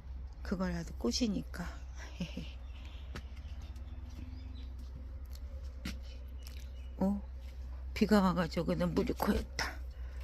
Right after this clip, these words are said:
그러면 얘가 안 돼. 에, 구멍 뚫었는데, 음,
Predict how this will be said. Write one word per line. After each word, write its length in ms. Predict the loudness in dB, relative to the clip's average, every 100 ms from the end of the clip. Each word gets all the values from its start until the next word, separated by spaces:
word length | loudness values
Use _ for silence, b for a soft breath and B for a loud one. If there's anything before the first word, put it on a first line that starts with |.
| -6
그러면 400 | -2 6 8 10
얘가 280 | 8 8 6
안 200 | 6 6
돼. 120 | 6 4 0 -6 -4 2 2 2 -6 -6 -6 -6 -6 B B B B -6 -6 -4 -2 2
에, 200 | 4 4 0 10 10 10 -2 -4 -4 B B B -4 -4 -4 -6 -6 2
구멍 440 | 6 8 6 2 2
뚫었는데, 800 | 6 8 8 8 2 0 0 -2 -4 -4 -2 0
음, 260 | 0 0